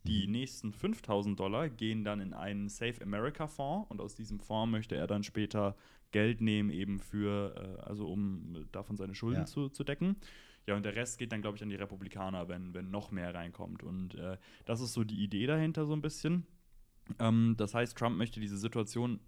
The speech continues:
Speaker 1: nutzen, um auf der einen Seite Geld für sich, äh, natürlich rauszuholen, aber dann eben auch für seinen Wahlkampf, weil er dort eben auch sehr weit hinten dran liegt. Äh, und so versucht er das jetzt irgendwie, ja, rumzureißen.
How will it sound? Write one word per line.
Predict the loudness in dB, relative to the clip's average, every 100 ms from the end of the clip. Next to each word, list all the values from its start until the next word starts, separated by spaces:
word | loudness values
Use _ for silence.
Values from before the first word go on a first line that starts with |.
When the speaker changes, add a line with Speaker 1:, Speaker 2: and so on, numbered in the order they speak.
| -2
Speaker 1:
nutzen, | 0 0 -2 0
um | 0
auf | 0
der | -2
einen | 0 2
Seite | 2 0 -2
Geld | -2 0 0 0
für | -2
sich, | 2 2 2 -4 -8
äh, | -4 -2 -2 -2 -4
natürlich | -6 -10 -8
rauszuholen, | -8 -6 -6 -4
aber | -2 -2
dann | -2 -4
eben | -6
auch | -6 -8
für | -6
seinen | -4 -2
Wahlkampf, | 0 0 -2 -6 -8 -14 -20 -12
weil | -6 0
er |
dort | 0 0
eben | 0 0
auch | 0 -2
sehr | -2 -2
weit | -2
hinten | -6 -8 -6
dran | -4 -4
liegt. | -4 -6 -6 -16 -18 -18 -20 -10
Äh, | -2 2 2 0
und | 0 -2 -2 -4
so | -8 -8 -4
versucht | -2 0 0
er |
das | -2 -2
jetzt | -2
irgendwie, | -2 0 0 0 -2 -6 -20 -20 -6
ja, | -4 -4 -6 -4
rumzureißen. | -4 -2 -6 -6 -8 -8 -10